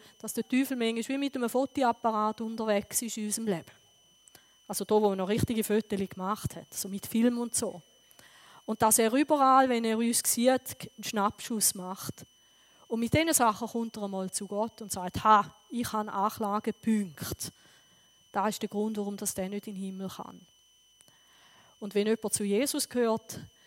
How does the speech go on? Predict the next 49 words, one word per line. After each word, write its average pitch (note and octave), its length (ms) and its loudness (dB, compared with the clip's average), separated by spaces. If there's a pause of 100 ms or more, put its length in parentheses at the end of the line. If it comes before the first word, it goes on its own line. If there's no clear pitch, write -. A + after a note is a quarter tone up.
(260)
dann G3+ 340 -4 (640)
ist A3 160 -4
es G#3+ 120 -4
eine G3+ 140 -2
andere B3 360 -2
Geschichte, - 560 -2 (340)
weil G#3 320 2 (220)
dann A#3 140 -2
kann A3 220 -4
ich D4 200 0
ja C#4+ 140 0
mit C4 220 -4
dem B3 120 -2
Beweismaterial G#3+ 920 -2
schon F#3+ 180 -10
zu - 140 -6
Gott F3+ 300 -4
kommen, F3+ 160 -10
im F3+ 60 -14
Voraus. A#3+ 600 -2 (1040)
Mein G#3 100 -14
Vater F#3+ 280 -4
hat - 120 -10
immer A#3 180 -4
gesagt, A#3+ 300 2
mach G3 220 -4
das - 220 -6
nicht, A3+ 320 -2
aber G3+ 180 -6
wenn G3+ 200 -6
du G3+ 220 -4 (640)
den F#3+ 80 -6
Film C4+ 320 0
aus B3 140 -4
dem G3+ 180 -12
Fotokasten A#3+ 720 -4
rausgenommen C#4+ 560 -2
hast F#3 160 -4
und G3 120 -14
du A3 60 -6
hast G3 100 -8
ihn G#3 80 -8
aufgezogen, C4 540 0
du G3+ 120 -8
hast F#3+ 100 -6
alles C#4 240 2
ans C4+ 160 -4
Licht C#4 260 0
gebracht, - 600 -4